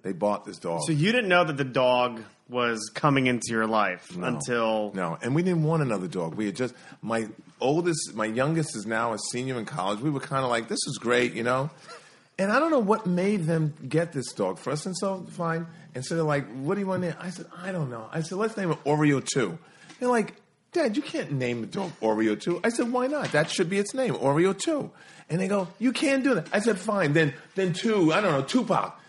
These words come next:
Speaker 1: And they go, "That's a great name, Dad." <laughs> And I was, that's literally how it happened. I, you know, I was just frustrated. "Two, two, Tupac." That's the word that came in my mind. <laughs>
Speaker 2: All right, so that's,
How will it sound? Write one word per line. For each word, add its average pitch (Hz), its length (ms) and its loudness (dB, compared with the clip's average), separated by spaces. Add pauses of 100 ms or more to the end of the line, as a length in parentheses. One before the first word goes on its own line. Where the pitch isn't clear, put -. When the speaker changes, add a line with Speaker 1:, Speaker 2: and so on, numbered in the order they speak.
(120)
Speaker 1:
And 165 100 2
they 196 60 0
go, 185 180 0 (480)
"That's - 160 -10
a - 20 -10
great 196 280 -2
name, 240 180 -2
Dad." 147 320 -4
<laughs> - 60 -18 (480)
And 165 160 10
I 175 120 10
was, 165 160 8 (160)
that's 147 320 6
literally 147 720 6
how 127 240 6
it 127 80 2
happened. 87 480 2 (160)
I, 160 100 8
you 160 280 4
know, 120 220 2
I 135 100 2
was 147 140 4
just 135 220 0
frustrated. 139 640 2 (240)
"Two, 123 360 4 (140)
two, 160 220 6 (140)
Tupac." 120 420 2
That's 139 240 2
the 127 140 -2
word 113 240 4
that 104 80 -2
came 113 160 -4
in 110 80 -2
my 104 120 0
mind. 101 420 0
<laughs> - 40 -16
Speaker 2:
All - 1000 -4
right, 175 120 6
so 208 100 8
that's, 208 200 6